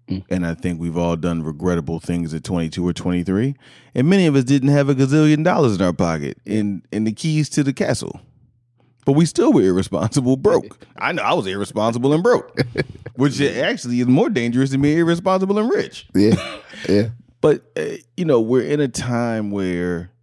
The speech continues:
Speaker 2: your, your lack of discretion can be seen, and you can actually project your lack of discretion o-, to the world for consumption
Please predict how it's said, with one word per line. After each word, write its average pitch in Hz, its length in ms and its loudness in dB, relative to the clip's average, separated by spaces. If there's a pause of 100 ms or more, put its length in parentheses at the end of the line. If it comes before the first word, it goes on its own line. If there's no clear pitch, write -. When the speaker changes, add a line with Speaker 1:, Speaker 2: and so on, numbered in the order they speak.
(100)
Speaker 2:
your, 98 440 0
your 101 720 2 (960)
lack 98 360 -2
of 127 100 -4
discretion - 800 -6 (1400)
can 104 540 2
be 90 180 -2
seen, 87 760 2
and 95 220 0
you 135 160 6
can 147 220 2
actually 101 560 0
project 92 680 -2
your 87 140 2
lack 85 320 0
of 82 100 -4
discretion - 680 -8 (920)
o-, 107 160 -8 (180)
to 226 180 6
the 220 100 0
world 196 540 -4 (520)
for 147 640 2
consumption - 680 -4